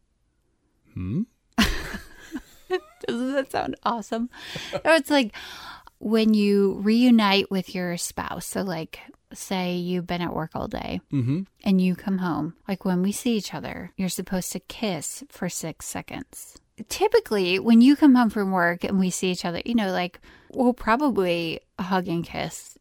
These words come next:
Speaker 2: just
Speaker 1: Yeah.
Speaker 2: like, "Hey, welcome back," you know, and it's just really brief.
Speaker 1: Yep.
Speaker 2: So apparently, we need to kiss for longer.
Speaker 1: So, so here's my question.
Speaker 2: Yeah.
Speaker 1: Like, is it just like, uh, like,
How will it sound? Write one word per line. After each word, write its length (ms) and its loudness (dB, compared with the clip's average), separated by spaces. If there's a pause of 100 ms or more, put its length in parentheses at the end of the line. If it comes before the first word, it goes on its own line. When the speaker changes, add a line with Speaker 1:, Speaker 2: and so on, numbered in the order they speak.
Speaker 2:
just 220 0
Speaker 1:
Yeah. 60 -2
Speaker 2:
like, 440 -8 (180)
"Hey, 400 -4
welcome 320 -4
back," 260 -4
you 80 -4
know, 300 -6 (360)
and 140 2
it's 220 -4
just 200 -6 (340)
really 260 0
brief. 720 -6 (180)
Speaker 1:
Yep. 200 0 (220)
Speaker 2:
So 380 -2
apparently, 880 -2 (300)
we 160 -4
need 220 -4
to 120 -6
kiss 380 -10 (100)
for 240 -8
longer. 520 -4 (280)
Speaker 1:
So, 160 -14
so 220 -2
here's 260 -2
my 160 2
question. 720 -4
Speaker 2:
Yeah. 380 0
Speaker 1:
Like, 160 -2
is 120 0
it 120 -2
just 260 -2
like, 300 0
uh, 380 -2 (200)
like, 260 -6